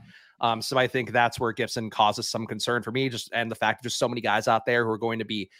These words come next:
better than him in terms of the counting stats, and, like, they'll get signed somewhere because of that. But we saw last year, like, anybody could be Latavius Murray. So I think that's something.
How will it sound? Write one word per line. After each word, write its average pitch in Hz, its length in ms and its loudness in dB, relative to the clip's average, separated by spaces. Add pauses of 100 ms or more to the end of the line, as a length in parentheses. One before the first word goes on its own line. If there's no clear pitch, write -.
(200)
better 135 240 4
than 143 100 0
him 147 140 2
in 139 60 -2
terms 127 240 -2
of 110 60 -6
the 104 60 -8
counting 123 320 2
stats, 151 460 4
and, 110 80 -6
like, 104 220 -4 (380)
they'll 135 200 6
get 131 180 0
signed 160 340 4
somewhere 117 320 -2
because 113 260 -2
of 110 60 -8
that. 101 220 -2 (260)
But 175 80 4
we 208 80 8
saw 226 160 10
last 160 300 2
year, 139 60 -6
like, 123 100 -8
anybody 127 240 -8
could 107 80 -16
be 107 80 -12
Latavius 98 480 -8
Murray. 101 300 -6
So 95 120 -10
I 95 40 -10
think 92 180 -12
that's 95 180 -8
something. 98 300 -12